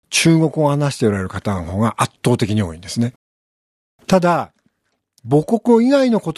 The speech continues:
葉として、例えば公用語であるとか、あるいはいろんな場で、例えばエンターテインメントであるとか、医療であるとか、インターネットの世界であるとか、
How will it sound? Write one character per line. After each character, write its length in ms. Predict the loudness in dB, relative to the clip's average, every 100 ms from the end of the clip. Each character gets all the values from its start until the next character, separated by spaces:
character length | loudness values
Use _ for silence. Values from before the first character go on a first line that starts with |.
| -2
葉 120 | -2
と 160 | -4
し 200 | -8 -6
て、 360 | 0 2 2 -4 _ _ -10
例 60 | -4
え 20 |
ば 120 | -2 -2
公 400 | -2 2 4 4
用 180 | 4
語 180 | 2 0
で 120 | 0
あ 80 | 0
る 100 | -2
と 120 | -8
か、 280 | -8 -8 -8 -14 _ _ _ -2
あ 100 | 4
る 80 |
い 80 | 6
は 340 | 6 4 0 -8 _ _ -2
い 60 |
ろ 120 | 2
ん 40 | 2
な 100 | 2
場 100 | 2
で、 320 | 2 0 -2 _
例 100 | -8
え 40 | -6
ば 120 | -6 -10 _ _
エ 100 | 0
ン 60 | 2
タ 220 | 2 0
ー 40 |
テ 180 | 0 -2
イ 20 |
ン 60 | -2
メ 80 | -4
ン 40 |
ト 140 | -8 -10
で 80 | -10
あ 60 |
る 80 | -12
と 100 | -16
か、 200 | -18 -20 -20 -20 _ _
医 140 | 4 4
療 280 | 2 -4
で 100 | -10
あ 80 | -12
る 140 | -14 -16
と 140 | -20
か、 200 | -20 -20 _ _ _ _ _ _ -20 -10 -4
イ 120 | -2
ン 60 |
タ 100 | 0
ー 20 | 0
ネ 80 | -2
ッ 20 |
ト 120 | -8
の 60 | -10
世 140 | -10
界 140 | -10
で 80 | -10
あ 60 | -12
る 60 |
と 120 | -12 -18
か、 160 | -20